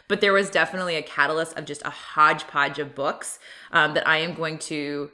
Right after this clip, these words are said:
give a ton of credit to. Um, so I will link to them in the, um,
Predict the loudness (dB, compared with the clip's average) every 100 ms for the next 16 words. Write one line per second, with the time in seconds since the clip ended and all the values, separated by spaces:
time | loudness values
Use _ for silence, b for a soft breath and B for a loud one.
0 | _ -4 0 0 -2 -4 -6 -4 -4 -4
1 | -4 -6 -6 -4 -6 B B -4 -4 -4
2 | -2 0 2 0 0 -4 -4 -4 0 0
3 | -2 -6 -8 -6 -4 -2 -2 -4